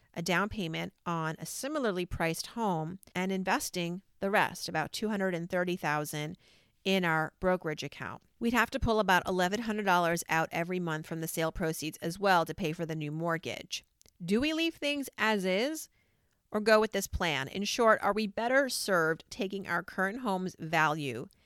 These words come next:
and liquidating it a bit while borrowing rates are so low? Our end goal is to retire in twenty-five years with a minimum of a million dollars in assets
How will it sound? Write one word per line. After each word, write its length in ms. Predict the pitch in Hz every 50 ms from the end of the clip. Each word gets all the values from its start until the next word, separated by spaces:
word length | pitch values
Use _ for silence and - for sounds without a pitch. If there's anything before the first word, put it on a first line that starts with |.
| _ _ _ _ -
and 200 | - 175 175 160
liquidating 640 | 165 208 262 - - 220 185 165 156 147 147 147 143
it 80 | 139
a 60 | 147
bit 260 | - 139 135 139 - - _ _ _ _ _ _ _ _
while 160 | - 175 175
borrowing 520 | 185 175 - 175 180 190 196 202 202 196 185
rates 400 | 165 160 160 160 - - - - _ _ -
are 180 | 151 151 151
so 240 | - - - 151 151
low? 340 | 147 160 190 180 143 104 - - _ _ _ _ _ _ _ _ _
Our 160 | - 160 170 180
end 240 | 190 202 214 208
goal 320 | 175 160 151 151 151 165 160 -
is 140 | 165 165 -
to 80 | -
retire 600 | 175 170 - - 175 156 151 147 147 143 147 170 - _ _ _ _ _ -
in 80 | 156
twenty-five 560 | - - 170 160 170 190 - 214 208 220 208 180
years 320 | 156 147 147 143 139 -
with 100 | - -
a 60 | 160
minimum 320 | 156 156 156 165 160 156 160
of 160 | 156 151 151
a 60 | 143
million 340 | 147 147 147 156 180 196 190
dollars 380 | 165 151 151 151 151 151 160
in 80 | 151 151
assets 560 | 143 139 143 - - 143 131 127 - - -